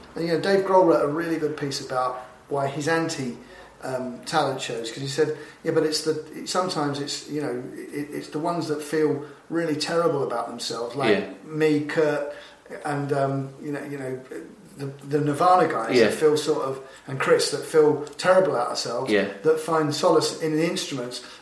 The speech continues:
Speaker 1: We would have been rejected.
Speaker 2: Yeah, sure,
Speaker 1: See,
Speaker 2: of
Speaker 1: we would have
Speaker 2: course.
Speaker 1: been the, we would have been the losers,
Speaker 2: Yeah.
Speaker 1: but we weren't the losers."
Speaker 2: Let, let, we'll get, I'm sure we'll get into more of that a little bit later on. What I wanna ask now is about gear, and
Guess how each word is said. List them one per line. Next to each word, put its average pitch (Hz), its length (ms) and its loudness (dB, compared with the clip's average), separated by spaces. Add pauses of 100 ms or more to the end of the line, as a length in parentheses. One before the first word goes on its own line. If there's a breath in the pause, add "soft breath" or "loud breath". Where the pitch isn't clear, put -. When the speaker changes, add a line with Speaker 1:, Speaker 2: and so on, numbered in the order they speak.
Speaker 1:
We 196 100 6
would 196 140 6
have 156 80 2
been 151 140 2
rejected. 180 680 0
Speaker 2:
Yeah, 98 240 4
sure, 190 200 2
Speaker 1:
See, 170 60 4
Speaker 2:
of 165 60 2
Speaker 1:
we 185 80 4
would 196 140 8
have 165 100 4
Speaker 2:
course. 180 140 2
Speaker 1:
been 156 100 2
the, - 80 -4
we 190 160 2
would 185 100 6
have 160 80 6
been 180 140 2
the 156 60 2
losers, 156 580 0
Speaker 2:
Yeah. 92 260 0
Speaker 1:
but - 200 -2
we 165 100 2
weren't 160 360 0
the 151 80 -2
losers." 131 460 -4
Speaker 2:
Let, 180 180 8
let, 185 120 2
we'll 147 280 8
get, 160 180 8
I'm 135 100 8
sure 151 220 8
we'll 120 100 8
get - 240 0 (160)
into 95 400 -2 (160)
more 98 360 2
of 90 40 0
that 87 180 0
a 95 40 -2
little 95 180 0
bit - 120 -4
later 90 320 -4
on. 87 60 -6 (320)
What 123 140 8
I 143 60 8
wanna 127 200 8
ask 110 200 2
now 202 460 4 (440 loud breath)
is 113 460 0
about 101 600 2
gear, 92 600 0
and 98 360 -4